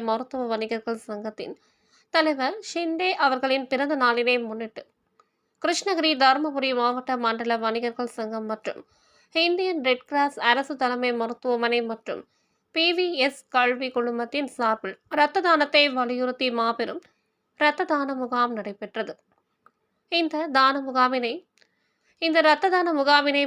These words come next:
மண்டல தலைவர் ராமசாமி சிறப்பு அழைப்பாளராக கலந்து கொண்டு முகாமினை துவக்கி வைத்தார். இதனைத் தொடர்ந்து கல்லூரி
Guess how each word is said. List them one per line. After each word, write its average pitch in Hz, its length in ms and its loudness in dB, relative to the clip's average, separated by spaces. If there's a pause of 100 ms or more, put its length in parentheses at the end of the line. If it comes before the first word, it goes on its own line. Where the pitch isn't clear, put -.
மண்டல 277 260 2 (100)
தலைவர் 247 420 4
ராமசாமி 240 580 0 (100)
சிறப்பு 269 300 -4 (120)
அழைப்பாளராக 220 800 -2
கலந்து 214 340 -4
கொண்டு 208 220 -2 (120)
முகாமினை 294 460 4 (120)
துவக்கி 240 340 -6
வைத்தார். 185 400 -8 (960)
இதனைத் 370 360 2
தொடர்ந்து 285 300 4 (140)
கல்லூரி 294 380 4